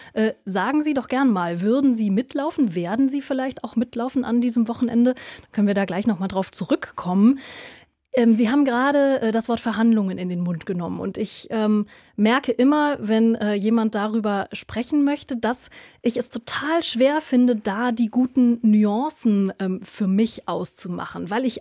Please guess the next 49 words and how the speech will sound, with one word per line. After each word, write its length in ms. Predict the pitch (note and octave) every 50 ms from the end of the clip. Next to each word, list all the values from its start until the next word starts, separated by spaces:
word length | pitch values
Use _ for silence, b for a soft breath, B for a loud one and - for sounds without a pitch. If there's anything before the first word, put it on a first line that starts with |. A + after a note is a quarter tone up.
| _ -
wahrnehme, 560 | G#3+ F#3+ G3+ G3 G#3 B3 D4 D#4+ E4 E4 E4+
dass 200 | C4+ B3 A#3 -
Menschen 240 | A3+ B3 B3+ - C4
in 80 | B3 A3
meinem 180 | G#3+ A3+ A3
Umfeld 440 | A#3+ B3 D4+ - - D#4+ D4 D4+ - B B B B B B
sich 180 | - C4 -
zum 140 | - B3+ A#3+
Teil 220 | - B3 A#3+ A#3+
nicht 240 | A#3+ B3 C#4 - -
mehr 120 | C4 B3+ -
unbedingt 400 | B3 A#3+ A#3 A3 A3+ G#3 G#3 -
trauen, 600 | - - G#3+ A#3 C#4+ F4 F#4 - B3+ A#3 A#3+ -
dieses 320 | - A#3+ A3 G#3+ F3+ F3+
Wort 200 | F#3 G#3+ D4 -
Verhandlung 640 | - C4 G3+ G3+ A3 A#3+ A#3 A3+ A3 A3 G#3 G#3 G#3+
in 120 | - G3
den 100 | G3+ G3
Mund 240 | G3+ G#3+ C4+ F#4+ -
zu 180 | - - A3 G3+
nehmen 440 | F#3+ F#3 F#3 G3 A3 C4 D#4+ B B B B B B B B B
oder 320 | - B3 B3 B3+ A3 G3+ - - - _ _ G#3 G#3 _ _ -
einem 260 | - F#3 F#3+ G3 F#3+ G3+
möglichen 420 | G3+ A#3+ B3+ - A#3 - - G#3+
Frieden, 300 | - - A#3 B3+ C4 A3+
der 140 | G#3 G#3 A3
vielleicht 440 | - A#3 G#3+ G3+ G3+ A3 - - A3+
nicht 160 | G#3+ G#3+ -
so 140 | G#3+ F#3+ F3
weit 220 | F#3 F#3 - F3+
weg 280 | G3 A#3+ - - - - -
sein 460 | - G#3 G#3+ G#3 A3 A#3+ C4 C4 B3+ - - - -
könnte, 420 | G3+ A3 B3+ D4 D4+ - D#4 D#4 B B B B B
und 120 | A3 G#3+
sich 120 | A3+ A3 -
immer 180 | B3+ D#4 D#4
wieder 180 | C#4+ C#4 B3 G#3+
selber 360 | G#3+ A#3 B3+ D4 C#4 - - -
auf 140 | A#3 B3 -
die 140 | - G#3+
Zunge 320 | - - - A#3+ C4+ D#4+ D4
beißen, 540 | B3+ - F#3+ F#3+ A#3 D4 - - E4 D4 A#3
weil 160 | A3 A#3 A#3+
sie, 100 | C#4 A#3+
sie 120 | A3+ A#3
nicht 200 | A3+ A3 - -
sicher 280 | - B3+ - D4+ D4 B3
sind, 260 | A#3+ C#4+ C#4+ - -
ob, 180 | A#3 - -